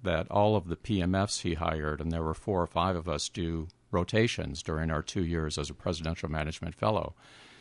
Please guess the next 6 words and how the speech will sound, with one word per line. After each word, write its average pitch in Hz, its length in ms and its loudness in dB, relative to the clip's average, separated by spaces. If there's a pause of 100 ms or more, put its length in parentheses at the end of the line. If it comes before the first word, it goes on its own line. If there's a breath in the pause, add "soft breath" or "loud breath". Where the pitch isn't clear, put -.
(400 soft breath)
So 95 240 6
after 110 240 8
my 92 140 8
six - 380 2
months 117 400 8
in, 90 480 6